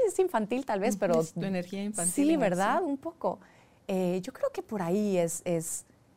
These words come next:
Speaker 1: el asunto de la queja, no hacernos cargo. No, no,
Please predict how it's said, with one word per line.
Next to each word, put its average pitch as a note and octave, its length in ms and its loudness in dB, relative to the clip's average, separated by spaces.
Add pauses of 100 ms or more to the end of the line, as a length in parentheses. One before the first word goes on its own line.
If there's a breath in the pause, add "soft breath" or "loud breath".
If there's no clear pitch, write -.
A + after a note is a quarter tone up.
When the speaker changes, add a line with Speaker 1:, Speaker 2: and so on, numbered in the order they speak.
(540)
Speaker 1:
el F3+ 120 0
asunto F#3 300 -2
de G3+ 100 2
la D3+ 120 -2
queja, F3 300 -6
no E3+ 120 -4
hacernos F#3+ 420 -4
cargo. E3+ 500 -4 (680 soft breath)
No, A3+ 440 6 (120)
no, A3 460 4